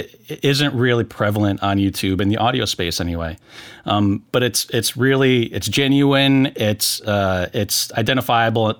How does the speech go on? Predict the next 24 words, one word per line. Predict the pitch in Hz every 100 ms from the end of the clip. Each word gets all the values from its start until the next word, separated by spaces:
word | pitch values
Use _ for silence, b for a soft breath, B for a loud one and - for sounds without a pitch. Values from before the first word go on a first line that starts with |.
| _
but | 110
it's | 98
actionable | - 113 - 123 104 101 98
for | - 110
people | 127 131 110
who |
are | 117
just | 107 -
trying | - - 107
to | 113
get | 107
going | 92 95 101 98 98 - B B B B
in | 92 104
audio | 98 120 98 -
and, | 78
and | 82 85 90
just | 87 -
do | 98
what | 98
we |
do. | 92 87
So | - 113 98 98
long, | 127 151 156 156
a, | 143